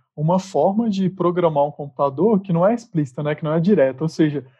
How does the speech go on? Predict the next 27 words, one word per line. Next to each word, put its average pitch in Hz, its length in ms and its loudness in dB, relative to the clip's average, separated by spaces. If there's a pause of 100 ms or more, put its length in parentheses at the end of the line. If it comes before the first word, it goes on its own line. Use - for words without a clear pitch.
(200)
a 151 60 4
gente 170 220 2
vai 170 140 2
programar 185 560 0
o 202 60 -6
computador 185 440 -2
pra 180 140 -4
ele 170 100 0
aprender 196 720 0 (260)
e 165 140 2
não 175 200 2
a 226 60 2
programar 190 540 2
ele 185 140 2
pra 190 200 -2
resolver 185 440 0
uma 202 280 0
solução 190 400 -4
específica. 190 600 -4
E 139 40 0
depois 180 280 4
que - 60 -12
você 180 280 0
programou 165 420 2
ele 156 120 2
pra 165 160 0
aprender, 180 520 2